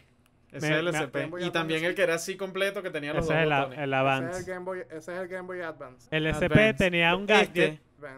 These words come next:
Speaker 2: que me gustaba burda, que, eh, que era, que ese traía linterna.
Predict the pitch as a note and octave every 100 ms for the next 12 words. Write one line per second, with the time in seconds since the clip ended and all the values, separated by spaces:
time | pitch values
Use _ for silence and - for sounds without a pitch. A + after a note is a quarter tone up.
0 | _ - D#3+ D#3 D3+ - D#3 F3+ F#3 F3
1 | E3+ D3 D3 C#3 C#3 C#3 C3+ B2+ C#3+ C3+
2 | C3 C3 D3+ D#3 C#3 A#2+ A2 E2 _ _
3 | D3+ C#3 E3+ F#3+ D#3 D#3 F3 C3 D#3 C#3+
4 | B2 A2